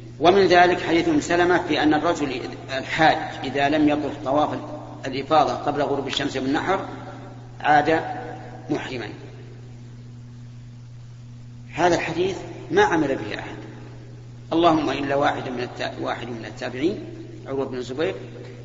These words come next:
وأناس قلة، ومثل هذا مما تتوافر الدواعي على نقله، لأن كثير من الحجاج لا يتسنى له أن، أن يطوف طواف الإفاضة إلا بعد النزول من منى. هذا من، من وسائل العلم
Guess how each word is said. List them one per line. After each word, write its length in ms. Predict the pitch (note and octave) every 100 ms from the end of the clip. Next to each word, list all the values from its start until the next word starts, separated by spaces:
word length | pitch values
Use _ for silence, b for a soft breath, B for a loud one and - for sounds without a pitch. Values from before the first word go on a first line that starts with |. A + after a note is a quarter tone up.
| - - - - -
وأناس 520 | C3+ C3+ D3 C3 -
قلة، 320 | A#2 G2+ - - - - - - - - - - - B2
ومثل 300 | C3 - C3
هذا 300 | E3 D#3 C3+
مما 220 | B2+ B2+
تتوافر 500 | - C3+ E3+ C#3 C#3
الدواعي 420 | A#2 C3+ E3 B2+
على 180 | B2+ C3
نقله، 320 | F3 D3 C3
لأن 340 | - D#3+ D#3
كثير 360 | C#3+ D3 G3+ F#3+
من 120 | E3
الحجاج 480 | D3 D3 F3+ F3+ -
لا 100 | F3
يتسنى 420 | E3 - D#3+ D3+
له 180 | C#3+ C#3
أن، 100 | D3
أن 440 | C#3+ C#3+ C#3 C3+ C3
يطوف 300 | C#3 D#3 - - C#3
طواف 200 | C#3+ C3+
الإفاضة 460 | C3 D3 E3+ F#3 - - - - - - - - - -
إلا 180 | D#3 D#3+
بعد 200 | D#3 D3+
النزول 320 | C#3+ C#3+ D3+
من 160 | C#3 C3
منى. 200 | B2 - - - - - - - - - - - - - - - - -
هذا 340 | F3+ G3+ F#3
من، 120 | E3+
من 400 | D#3 C#3+ C#3 C3+
وسائل 540 | C3 - E3 F3 D#3+ D#3
العلم 580 | C#3+ A#2+ B2+ F3+ F3+